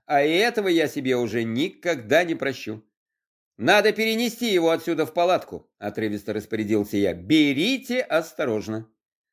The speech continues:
Кто-то потянулся вырвать осколок из груди, но я запротестовал. «Эй, подожди!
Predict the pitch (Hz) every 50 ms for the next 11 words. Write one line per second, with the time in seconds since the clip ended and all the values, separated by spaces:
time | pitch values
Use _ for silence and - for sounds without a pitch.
0 | _ _ _ _ - - 202 233 262 269 - 254 247 247 226 208 - 202 202 190
1 | 190 196 196 190 190 190 180 165 170 170 160 156 147 151 156 147 - - 175 165
2 | 151 147 - - 160 135 120 156 160 156 131 190 208 196 208 202 175 147 156 160
3 | 165 156 175 160 175 175 170 - 165 127 - 143 135 131 127 110 90 - 98 101
4 | 110 123 131 143 143 127 101 - - _ _ - 110 123 127 123 151 160 170 170
5 | 170 165 180 170 156 156 156 156 151 156